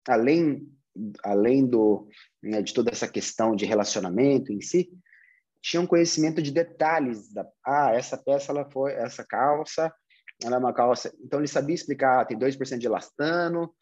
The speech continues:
veste assim, assim, assado, você consegue,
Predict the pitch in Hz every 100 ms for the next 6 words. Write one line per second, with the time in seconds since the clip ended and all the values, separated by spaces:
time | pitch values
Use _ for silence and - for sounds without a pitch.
0 | _ _ 120 123 - 120 - 139 135 117
1 | - 135 151 156 135 135 131 127 131 123
2 | 127